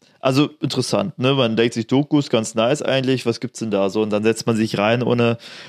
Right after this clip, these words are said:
ohne Plan dahinter und, äh, kommt dann raus und geht dann da raus mit echt viel im Kopf. Äh, und so war's auch. Und die Dozentin, eine ganz entspannte, auch ziemlich jung gebliebene und auch tatsächlich eine ziemlich junge, muss man sagen, im,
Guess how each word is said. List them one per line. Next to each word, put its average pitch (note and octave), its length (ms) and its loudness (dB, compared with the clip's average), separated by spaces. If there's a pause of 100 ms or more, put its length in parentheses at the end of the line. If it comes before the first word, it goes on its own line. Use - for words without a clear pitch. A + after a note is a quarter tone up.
(100)
ohne B2 220 4
Plan A#2+ 440 2
dahinter C3+ 500 2
und, B2 360 -2
äh, A#2 200 2
kommt B2 280 -4
dann A#2 440 0 (220)
raus A#2+ 460 2
und G#2 220 -2
geht B2 160 -2
dann A2+ 160 0
da G#2+ 80 2
raus G#2+ 260 0
mit A2+ 160 -8
echt G#2+ 220 -6
viel A2+ 220 2
im G#2 100 -4
Kopf. - 340 -4 (640)
Äh, B2 100 -2
und B2 280 0
so A#3+ 100 4
war's C#3 280 2
auch. F3+ 300 2
Und D#3 260 -2
die C#3+ 440 4
Dozentin, C#3 520 0
eine C3 100 0
ganz C3 240 0
entspannte, D3 800 2
auch D3+ 140 -2
ziemlich D3 280 -4
jung D#3 200 2
gebliebene C#3+ 640 0
und B2 420 -4
auch A2 80 0
tatsächlich A2+ 380 0
eine G#2+ 80 0
ziemlich G2+ 240 -2
junge, D3 320 4
muss B2 160 -8
man B2 160 -2
sagen, A#2+ 240 2
im, A2+ 120 -2